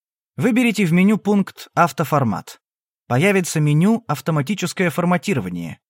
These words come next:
Вы видите список правил, которые говорят Outlook, какие задачи как раскрашивать.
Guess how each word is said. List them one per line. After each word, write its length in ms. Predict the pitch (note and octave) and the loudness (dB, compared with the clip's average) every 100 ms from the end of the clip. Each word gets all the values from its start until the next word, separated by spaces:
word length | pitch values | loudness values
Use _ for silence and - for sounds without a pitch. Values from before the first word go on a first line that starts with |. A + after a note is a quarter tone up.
| _ _ _ _ _ | _ _ _ _ _
Вы 240 | - E3+ A#3+ | -4 0 2
видите 340 | C4 G#3 G3 | 2 0 -2
список 400 | - A#3 - F#3 | -2 -4 -4 -8
правил, 460 | - G3+ E3 A2 G2 | 0 2 4 2 -6
которые 420 | C3 C#3 B2 A2+ | -6 -2 -2 -2
говорят 480 | G#2 A#2+ C#3 C3 - | -2 0 0 -2 -2
Outlook, 640 | C3+ B2 A2 D#3+ B3 B3 - _ _ | -2 -2 -2 -4 -4 -6 -16 _ _
какие 360 | D#3+ C#3 B3 G#3+ | -6 -2 0 0
задачи 560 | C#3 B2+ G3 F#3 D#3 | 0 2 2 0 -6
как 380 | - E3 F3+ - | -2 0 0 -4
раскрашивать. 840 | D3 C3+ - G2 - F2+ F2+ - | -8 -6 -6 -6 -6 -12 -14 -16